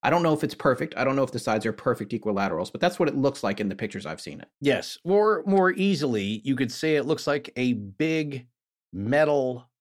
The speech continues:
Speaker 2: box of Toblerone.
Speaker 1: That's a perfect description.
Speaker 2: <laughs>
Speaker 1: That, yes, it's a
Speaker 2: The, uh,
Speaker 1: perfect, yeah.
Speaker 2: no, I,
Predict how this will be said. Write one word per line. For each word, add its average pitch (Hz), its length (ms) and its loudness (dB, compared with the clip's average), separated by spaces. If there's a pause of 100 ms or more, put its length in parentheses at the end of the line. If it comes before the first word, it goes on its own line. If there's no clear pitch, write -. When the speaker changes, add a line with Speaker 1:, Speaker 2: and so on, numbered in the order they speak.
Speaker 2:
box 127 360 0
of 117 140 -2
Toblerone. 98 720 -2 (180)
Speaker 1:
That's 151 220 2
a 156 40 8
perfect 156 300 2
description. - 480 -4
Speaker 2:
<laughs> - 40 -4
Speaker 1:
That, 147 240 2
yes, 139 240 2
it's 190 240 4
a 196 40 4
Speaker 2:
The, 180 180 6
uh, 196 60 8
Speaker 1:
perfect, 196 320 2
yeah. 151 140 6
Speaker 2:
no, 175 80 8
I, 165 180 8